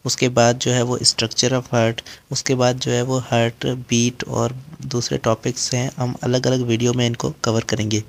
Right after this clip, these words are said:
तो आज की इस वीडियो में हम सिर्फ layers of heart को डिस्कस करेंगे। तो सबसे पहले हार्ट है क्या? Human heart has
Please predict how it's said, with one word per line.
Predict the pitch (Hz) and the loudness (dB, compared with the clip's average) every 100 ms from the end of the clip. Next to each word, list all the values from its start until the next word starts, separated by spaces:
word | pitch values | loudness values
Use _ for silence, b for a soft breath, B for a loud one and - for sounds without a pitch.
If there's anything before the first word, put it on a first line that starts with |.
| B B B B | B B B B
तो | - | 2
आज | 120 131 | 4 4
की | - | 0
इस | 143 143 | -2 0
वीडियो | 135 143 | 0 0
में | 143 | 0
हम | 127 131 | -2 0
सिर्फ | - 135 135 120 | 2 2 0 -4
layers | 117 117 127 131 | 0 2 2 0
of | 123 | -2
heart | - 113 110 | 0 0 0
को | - 123 | -2 -6
डिस्कस | 127 - 117 | -4 -4 -4
करेंगे। | - 104 107 123 - b b b b b - | -2 -4 -4 -8 -12 b b b b b -4
तो | 123 123 | 0 2
सबसे | - 127 147 | 0 -2 0
पहले | 147 147 | 2 2
हार्ट | 143 - 127 131 - 127 | -2 2 2 2 -2 0
है | 123 | 0
क्या? | 131 131 139 - b b b b b b b _ _ _ _ _ _ _ _ 127 | 2 -2 -2 -6 b b b b b b b _ _ _ _ _ _ _ _ -2
Human | 127 151 165 | 2 4 2
heart | - - 135 143 147 - - _ _ _ _ - | 0 0 2 2 -2 -12 -20 _ _ _ _ 2
has | 131 131 - | 4 4 2